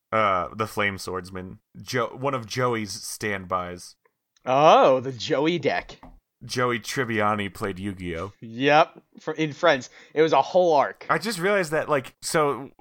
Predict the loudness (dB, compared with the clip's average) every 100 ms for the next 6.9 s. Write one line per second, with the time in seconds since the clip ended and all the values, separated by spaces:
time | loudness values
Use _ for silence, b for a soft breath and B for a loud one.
0 | -20 -12 -10 -8 -4 -4 -4 -4 -4 -4
1 | -4 -2 0 -2 -4 -2 0 0 -2 -6
2 | -2 -2 -2 -8 -4 0 0 0 -8 -4
3 | -2 -2 -2 -4 -4 -4 -4 -2 -2 -2
4 | -8 -16 -6 -4 -4 -6 -8 0 2 2
5 | 0 -2 0 6 8 8 4 4 4 4
6 | 2 0 -2 0 -2 0 0 -2